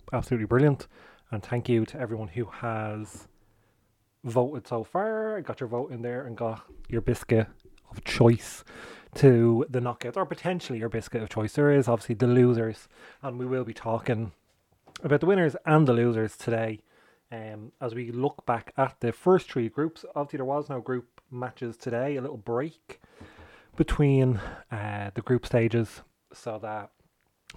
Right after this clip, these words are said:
the remaining three groups now will take place on Wednesday the seventh, uh,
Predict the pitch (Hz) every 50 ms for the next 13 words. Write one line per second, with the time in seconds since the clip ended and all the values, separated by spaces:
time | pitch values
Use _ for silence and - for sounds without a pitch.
0 | - - 139 135 139 143 151 139 127 113 - 135 123 117 - 139 131 127 - -
1 | 135 123 120 117 113 110 - - 110 107 - - 117 113 110 - - - _ _
2 | _ _ _ _ _ _ _ _ _ - 120 110 107 107 104 113 - - 131 117
3 | 113 123 143 170 175 - - 165 151 151 151 151 151 151 120 104 - - - _
4 | _ - - 117 117 113 110 110 110 107 107 - - _ _ _ _ _ _ _
5 | - 151 160 160 190 196 180 156 _ _ - - _ _ _ _ - - - _
6 | _ _ _ _ - 113 107 107 107 110 107